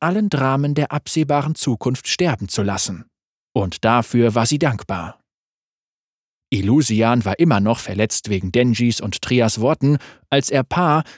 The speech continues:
ihrem Fahrer, das Zeichen gab, anzuhalten und das Lager aufzuschlagen. Der berauschte Autor richtete sein Schlaflager standesgemäß neben den Wagen ein. Dann warf er das übrige Bettzeug in das nahegelegene hohe Gras.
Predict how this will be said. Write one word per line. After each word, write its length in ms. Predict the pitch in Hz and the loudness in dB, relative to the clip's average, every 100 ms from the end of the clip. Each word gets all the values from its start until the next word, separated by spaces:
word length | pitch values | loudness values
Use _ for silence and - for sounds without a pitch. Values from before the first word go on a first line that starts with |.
| - | 0
ihrem 220 | 147 143 | 2 2
Fahrer, 420 | 135 156 175 139 | 0 -2 -2 -2
das 200 | 135 135 | 0 0
Zeichen 360 | - 170 185 139 | -2 -4 -2 -2
gab, 240 | 127 131 | -2 -2
anzuhalten 720 | - 180 - 117 131 - 156 147 - _ | -2 -4 -2 0 0 2 0 0 -6 _
und 180 | 151 143 | -2 0
das 160 | 160 175 | -2 0
Lager 420 | 175 123 92 107 | 0 -2 -4 -4
aufzuschlagen. 800 | 95 - 107 117 95 95 92 110 _ _ _ _ _ _ _ _ - | -6 -6 -4 -2 -4 -6 -10 -14 _ _ _ _ _ _ _ _ -2
Der 160 | 95 | -2
berauschte 600 | 87 92 110 120 - 107 | -2 0 2 2 0 0
Autor 440 | 143 151 117 113 113 | 2 0 2 0 2
richtete 320 | 156 - 151 | 0 0 0
sein 140 | 151 | 0
Schlaflager 800 | - 123 147 185 117 113 113 123 | 0 0 0 -2 -2 -2 0 -2
standesgemäß 880 | - 165 160 113 - 117 117 127 - | 0 0 0 -2 -2 0 0 0 0
neben 320 | 107 110 107 | 2 2 2
den 160 | 104 127 | 0 2
Wagen 340 | - 113 92 | 2 0 -4
ein. 340 | 95 98 90 - _ _ _ _ - | -6 -6 -6 -14 _ _ _ _ -2
Dann 300 | 156 185 143 | 0 2 2
warf 280 | 120 120 - | 2 2 -2
er 80 | |
das 200 | 127 131 | -2 -2
übrige 420 | - 170 - 165 170 | -2 -4 -4 -2 0
Bettzeug 580 | 127 - - 127 127 | 0 -2 -2 0 0
in 100 | 143 | 0
das 220 | 135 131 131 | 0 0 0
nahegelegene 1040 | 135 156 160 170 123 117 123 120 127 123 | 0 0 -2 0 0 0 -2 -2 -2 0
hohe 240 | 127 110 | 2 2
Gras. 580 | 127 127 113 90 - - | 0 -4 -4 -6 -10 -12